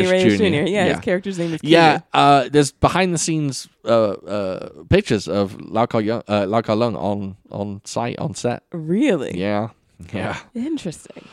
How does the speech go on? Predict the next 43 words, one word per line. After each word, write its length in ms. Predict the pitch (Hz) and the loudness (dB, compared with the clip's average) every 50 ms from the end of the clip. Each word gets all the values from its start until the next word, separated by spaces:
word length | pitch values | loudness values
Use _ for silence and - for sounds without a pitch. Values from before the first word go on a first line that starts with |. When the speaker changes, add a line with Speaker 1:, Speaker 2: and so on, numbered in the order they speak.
| - - | -8 0
Speaker 1:
I 60 | - 147 | 2 4
don't 100 | 180 190 | 6 6
know 60 | 180 | 4
how 220 | 185 - 185 175 | 4 4 4 4
much 280 | 165 165 156 143 127 - | 4 4 2 2 2 0
he 140 | 135 120 113 | 0 2 4
had. 300 | - 113 113 107 113 - | 4 4 2 2 0 -8
I, 220 | 71 98 110 120 | -10 -8 0 2
I 40 | 135 | 4
don't 240 | 147 175 180 175 175 | 6 8 8 8 8
think 100 | 175 151 | 6 6
he 60 | 143 | 6
did 160 | 127 131 113 | 6 6 6
a 60 | 113 113 | 8 8
lot 260 | 110 113 113 95 98 | 8 8 8 6 4
of 100 | 98 95 | 2 2
it, 160 | 90 90 82 | 2 2 0
but 220 | 90 82 69 - - | 0 -2 -4 -6 -10
anyway, 400 | - 90 95 - 73 71 76 80 - | -10 -8 -8 -6 -8 -8 -10 -10 -10
it's, 260 | - 98 - - - - | -12 -10 -10 -12 -10 -8
it's 160 | - - - | -8 -10 -4
quite 200 | - - 65 52 | -2 -2 -2 -2
interesting. 440 | - - - - - - - - - _ _ _ _ _ _ _ _ _ _ _ _ | -6 -8 -10 -12 -12 -12 -14 -16 -16 _ _ _ _ _ _ _ _ _ _ _ _
Um, 560 | - 101 104 104 104 107 107 104 98 90 - - _ _ _ _ _ _ _ | 2 4 6 8 6 6 6 2 0 -2 -6 -10 _ _ _ _ _ _ _
I 40 | - | -6
suppose 200 | - 127 113 - | -4 -4 -2 0
we 100 | 87 90 | -2 -2
should 180 | 95 98 85 - - | -2 -4 -8 -8 -8
jump 200 | - 80 76 87 | -6 -6 -4 -4
back 140 | 92 101 - | -4 -6 -6
into 120 | 95 87 | -6 -6
the 100 | 80 95 | -6 -6
film 200 | - - - 294 - | -2 0 0 0 0
a 40 | - | 0
little 220 | - 73 370 359 | 2 4 4 4
bit. 360 | 311 - 302 - - 285 - _ | 4 2 0 0 -4 -6 -8 _
Speaker 2:
<laughs> 40 | _ _ _ _ _ _ _ _ _ - - | _ _ _ _ _ _ _ _ _ -10 0
Speaker 1:
Um, 360 | - 113 113 117 117 120 120 - - - - - - | 4 6 6 6 6 4 2 -2 -8 -16 -20 -16 -6
so 480 | - - 180 170 165 165 165 160 143 - _ _ _ _ _ _ _ _ _ _ _ _ _ _ | 2 4 8 8 10 10 10 8 6 2 _ _ _ _ _ _ _ _ _ _ _ _ _ _
Speaker 2:
Village 300 | - 185 196 196 226 240 | -2 0 2 4 4 4
Head 180 | 277 262 202 196 | 6 4 4 4
is 120 | 196 202 | 2 -4
dead. 520 | 196 - - 165 - 156 147 147 180 208 | -8 -4 -2 0 0 0 0 -2 -4 -6